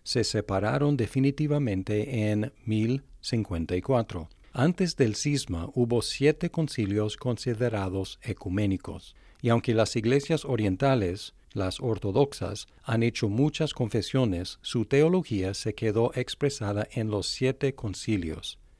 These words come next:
La Iglesia romana seguía como si fuera la Iglesia católica, es decir, la Iglesia universal, pasando por períodos de fuerza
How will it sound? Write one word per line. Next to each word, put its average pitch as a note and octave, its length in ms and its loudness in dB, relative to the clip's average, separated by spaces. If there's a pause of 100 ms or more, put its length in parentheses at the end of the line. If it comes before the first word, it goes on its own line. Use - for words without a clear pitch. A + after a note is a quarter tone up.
(140)
La A#2 120 2
Iglesia A#2 440 2
romana G#2+ 640 2
seguía B2+ 540 2
como B2 340 0
si - 160 -2
fuera B2+ 400 2
la A2 260 0
Iglesia G#2 520 0
católica, A2 720 0
es G#2+ 160 -4
decir, A2 460 -2 (140)
la G2+ 160 2
Iglesia G#2 600 0
universal, F2+ 760 -2 (160)
pasando C#3+ 540 2
por G#2+ 360 0
períodos G#2 680 2
de F#2+ 100 -4
fuerza C#3 500 0